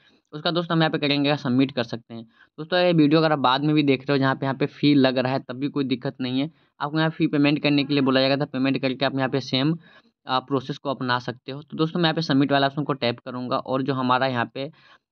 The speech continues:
जो आधार कार्ड के लिए डॉक्यूमेंटेशन जो सबमिट करना था वो हंड्रेड परसेंट सक्सेसफुली हो जाएगा। और आप यहाँ पे देख पाएंगे पन्द्रह सेकंड का हमें यहाँ पे टाइम मैक्सिमम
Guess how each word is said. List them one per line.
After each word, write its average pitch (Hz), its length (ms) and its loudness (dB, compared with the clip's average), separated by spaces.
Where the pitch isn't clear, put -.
जो 139 180 -2
आधार 131 360 0
कार्ड 135 240 -2
के 139 200 0
लिए 139 140 6
डॉक्यूमेंटेशन 131 680 2
जो 135 80 4
सबमिट 135 340 0
करना 127 280 0
था 127 120 -2
वो 131 100 2
हंड्रेड 123 320 0
परसेंट 139 240 -4
सक्सेसफुली 131 640 -6
हो 127 180 -6
जाएगा। 127 340 0
और 127 220 -2
आप 135 140 0
यहाँ 143 160 0
पे 131 100 -4
देख 123 160 0
पाएंगे 135 220 2
पन्द्रह 131 280 -4
सेकंड 123 320 -4
का 127 80 -4
हमें 123 100 -2
यहाँ 120 120 0
पे 131 100 -6
टाइम 123 280 -2
मैक्सिमम 143 420 -4